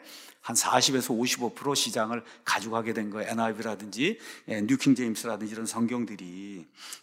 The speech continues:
자, 예, 킹제임스 성경은 제가 말씀드린 대로, 예, 천육백십일 년 발간 이후로 약 사백 년 동안 그냥 전 세계 유일무이한 그러한 그 홀리 바이블이 됐어요. 그러니까, 예, 옥스퍼드 잉글리시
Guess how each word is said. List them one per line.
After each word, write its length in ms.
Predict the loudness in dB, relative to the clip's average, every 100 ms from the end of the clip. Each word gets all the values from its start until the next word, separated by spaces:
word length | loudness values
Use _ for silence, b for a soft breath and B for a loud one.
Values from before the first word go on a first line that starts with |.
| 4
자, 400 | 10 10 8 2 B B B B B 4
예, 120 | 4
킹제임스 380 | 6 6 8 6
성경은 320 | 2 2 2
제가 180 | 6 6
말씀드린 600 | 6 2 0 0 2 2
대로, 580 | 2 2 2 2 0 -12 b b b _
예, 100 | -6 -2
천육백십일 680 | 0 0 2 4 4 2
년 160 | 0 0
발간 380 | 2 2 4 4
이후로 880 | 2 -6 -8 -6 -4 0 0 -2 2
약 180 | 2 2
사백 440 | 4 6 6 4
년 180 | 4 2
동안 400 | 0 6 6 4 B B
그냥 160 | 4 4
전 220 | 6 2
세계 400 | 2 2 2 -2
유일무이한 840 | 2 4 6 4 2 -2 2 2 2 B B B
그러한 320 | 0 4 4
그 340 | 4 2 0 -6
홀리 260 | 0 6 6
바이블이 580 | 6 2 -2 -4 -4 -6
됐어요. 480 | 2 2 2 -4 -4
그러니까, 360 | -4 2 2 2 B B B B B
예, 160 | -2 0
옥스퍼드 460 | 4 8 8 8 6
잉글리시 800 | 6 6 4 4 4 2 0 -4